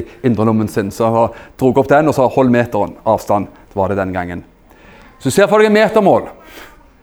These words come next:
Det er ikke så vanskelig. Og så klipper du av ti centimeter av den, for en, en centimeter er ett år. Og så lever man til nitti år kanskje, så klipper du av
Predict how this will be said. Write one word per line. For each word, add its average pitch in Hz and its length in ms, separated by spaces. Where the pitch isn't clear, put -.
Det - 60
er 131 80
ikke 135 100
så 123 60
vanskelig. 98 340
Og 214 200
så 214 220
klipper 226 400
du 220 80
av 240 320
ti 220 200
centimeter 147 600
av 104 220
den, 87 140
for 160 200
en, 214 200
en 220 160
centimeter 196 800
er 170 240
ett - 240
år. 156 240
Og 131 60
så 175 100
lever 180 240
man 196 160
til 180 140
nitti 180 260
år 175 140
kanskje, 185 340
så 175 140
klipper - 260
du 170 60
av 180 220